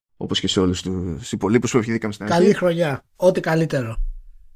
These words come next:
Speaker 1: Ό,τι καλύτερο για το Creative Studio με το οποίο κινούμαστε και συνεννοούμαστε στο ίδιο μήκος κύματος, το, και μπορούμε μια επίσκεψη στο, στο γραφείο να τη δούμε και ως μια επίσκεψη σε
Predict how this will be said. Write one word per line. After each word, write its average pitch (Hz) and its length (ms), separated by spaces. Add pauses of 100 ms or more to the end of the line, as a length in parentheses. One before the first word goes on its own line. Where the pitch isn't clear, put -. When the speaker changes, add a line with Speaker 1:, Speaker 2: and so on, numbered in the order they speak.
(720)
Speaker 1:
Ό,τι 202 300
καλύτερο 214 540
για 180 200
το 147 200
Creative 156 300
Studio 135 480
με 127 60
το 117 340
οποίο 120 320
κινούμαστε 110 560
και 107 120
συνεννοούμαστε 104 560
στο - 320
ίδιο 113 580
μήκος 120 520 (180)
κύματος, 190 840 (240)
το, 135 340
και 143 100
μπορούμε 127 600
μια 127 180
επίσκεψη 110 480
στο, 107 500
στο 113 120
γραφείο 104 360
να 101 140
τη 101 120
δούμε 101 300
και 90 420
ως 98 380
μια 110 140
επίσκεψη 95 480
σε 98 460